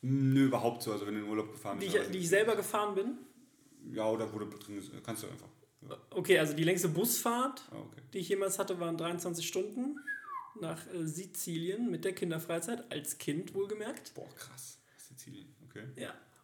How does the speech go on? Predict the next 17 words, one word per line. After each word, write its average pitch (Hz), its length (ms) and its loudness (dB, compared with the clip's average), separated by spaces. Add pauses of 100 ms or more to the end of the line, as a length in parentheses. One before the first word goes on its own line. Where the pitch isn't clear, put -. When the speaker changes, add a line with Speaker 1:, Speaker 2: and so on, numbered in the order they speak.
(160)
Speaker 2:
Und, 214 580 -2
ähm, 185 380 6
die 180 80 0
längste 202 320 2
Autofahrt, 185 340 0
die 180 60 0
ich 160 60 -2
selber 180 220 2
gefahren 185 440 0
bin, 180 260 -2
ist 170 320 -6
wahrscheinlich, 185 1300 0
ähm, 170 200 -2
die 170 120 -2
bin 233 140 2
ich 240 120 2
auch - 100 -8